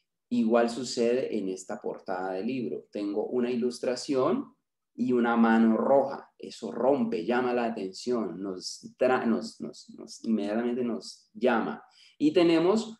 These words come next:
un elemento tipográfico arriba y dentro del elemento tipográfico también se puede decir que hay una anomalía, el, el nombre del autor. Entonces, siempre se utiliza la anomalía para destacar algo,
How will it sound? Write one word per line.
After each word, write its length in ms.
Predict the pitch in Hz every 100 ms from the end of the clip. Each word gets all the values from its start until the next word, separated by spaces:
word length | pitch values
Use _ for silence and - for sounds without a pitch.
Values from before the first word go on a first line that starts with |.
| _
un 180 | 127 131
elemento 520 | 143 127 113 113 113
tipográfico 760 | 117 113 104 107 107 143 -
arriba 520 | 143 156 165 151 - - _ _
y 200 | 143 143
dentro 460 | 147 156 160 147 143
del 160 | 135
elemento 400 | 135 131 135 180
tipográfico 680 | 175 170 170 170 165 214 160
también 520 | 131 113 110 123 220
se 120 | 208 -
puede 160 | 151
decir 180 | 143 123
que 100 | 123
hay 40 |
una 140 | 131 135
anomalía, 600 | 135 120 107 131 226 - _ _ _
el, 460 | - 117 113 113 110 _ - - -
el 220 | 113 113
nombre 340 | 113 123 127
del 180 | 135 120
autor. 520 | 98 95 - 156 - _ _ _ _
Entonces, 260 | - 160 -
siempre 400 | 208 220 220 226
se 100 | 208
utiliza 420 | 190 165 165 160
la 80 | 165
anomalía 460 | 165 160 156 165 165
para 260 | 143 123
destacar 520 | 113 113 113 107 110
algo, 340 | 107 101 85